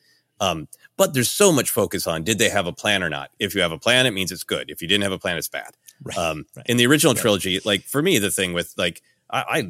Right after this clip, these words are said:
Speaker 1: love and embrace the Skywalker siblings, the Skywalker twins
Speaker 2: Mm.
Speaker 1: now. Like, that's the story, and I engage with the story I'm presented with.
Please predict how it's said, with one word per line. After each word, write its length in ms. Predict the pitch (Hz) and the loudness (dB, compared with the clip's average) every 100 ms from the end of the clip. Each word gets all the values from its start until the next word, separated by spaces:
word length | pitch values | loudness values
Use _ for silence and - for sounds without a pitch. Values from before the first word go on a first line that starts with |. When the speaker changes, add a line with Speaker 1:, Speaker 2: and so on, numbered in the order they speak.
| - | -8
Speaker 1:
love 400 | 98 98 123 139 | -6 0 0 2
and 80 | 123 | 0
embrace 520 | 120 87 92 120 - | 0 0 0 0 -2
the 260 | - 82 76 | -4 -4 -4
Skywalker 880 | 73 - 87 82 82 - 76 76 71 _ - | -6 -4 -4 -2 -4 -6 -10 -12 -14 _ -12
siblings, 640 | - - 113 82 71 69 | -6 -2 -2 -4 -10 -12
the 80 | 90 | -10
Skywalker 460 | - 92 85 - - | -4 -2 -2 -6 -8
twins 520 | 110 107 98 - - | -4 -2 -4 -8 -8
Speaker 2:
Mm. 60 | |
Speaker 1:
now. 200 | 104 101 73 | -4 -4 -4
Like, 180 | 73 | -6
that's 220 | - 123 - | -2 -2 0
the 100 | 139 | -2
story, 380 | - 143 160 123 | 0 2 4 2
and 100 | 92 | 0
I 80 | |
engage 340 | 90 85 113 110 | -4 -2 -2 0
with 100 | 98 | -4
the 80 | 101 | -4
story 220 | - 113 | 0 0
I'm 80 | 104 | 2
presented 320 | 92 98 85 | 0 -2 -2
with. 200 | 73 | -6